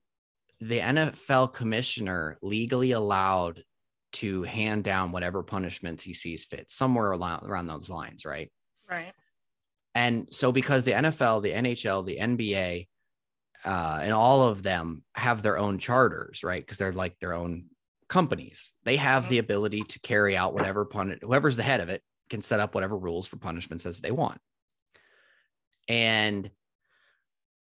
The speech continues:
Speaker 1: so what, what the judges decided in that court was, yes, the commissioner can set up whatever punishment he wants. But the problem is, is the mainstream media published that Brady was found guilty after that.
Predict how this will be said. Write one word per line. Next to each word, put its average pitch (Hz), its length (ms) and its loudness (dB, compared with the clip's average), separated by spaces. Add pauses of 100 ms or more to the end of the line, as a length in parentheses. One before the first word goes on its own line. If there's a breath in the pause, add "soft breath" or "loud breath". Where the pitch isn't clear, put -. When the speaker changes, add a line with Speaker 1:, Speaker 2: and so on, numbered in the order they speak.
(120)
Speaker 1:
so - 200 2
what, 135 300 4
what 151 200 6
the 127 80 2
judges 131 480 2
decided 110 500 2
in 92 120 -4
that 135 240 0
court 95 320 -2
was, 107 300 0
yes, 147 400 2 (100)
the - 100 -8 (160)
commissioner 127 400 4
can 117 300 0 (100)
set 117 180 -2
up 120 140 2
whatever 113 260 4
punishment 113 560 -2
he 110 140 -8
wants. - 420 -2
But - 140 -10
the 104 60 -8
problem 139 360 4
is, 104 380 2
is 101 360 -2 (320)
the 113 100 -4
mainstream 135 500 2
media 131 340 4
published 107 520 0
that 82 120 -2
Brady 107 240 2
was 101 160 -2
found 95 460 -2 (160)
guilty 165 340 -2
after 78 280 -4
that. 69 220 -8